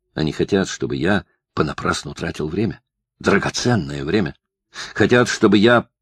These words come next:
паниковал и тратил время. И, может быть, допустил ошибку,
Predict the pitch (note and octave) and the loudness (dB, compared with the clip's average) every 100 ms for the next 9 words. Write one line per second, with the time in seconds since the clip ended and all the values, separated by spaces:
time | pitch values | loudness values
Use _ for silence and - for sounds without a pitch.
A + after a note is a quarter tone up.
0 | _ C3+ C3 G#2 F#2 F2+ C3 F3+ F3 - | _ 4 4 4 2 4 8 8 8 6
1 | C3+ - A2+ C3 B2+ C3 F#2 C#2+ C2 - | 2 4 2 2 4 4 4 -2 -4 -8
2 | - - - C3+ B2+ F3+ E3+ D#3 D#3+ - | -14 -8 4 8 10 8 6 4 2 2
3 | D#3+ - - - A#2 A#2 - G3+ - A3 | -2 0 -2 0 2 2 2 2 4 2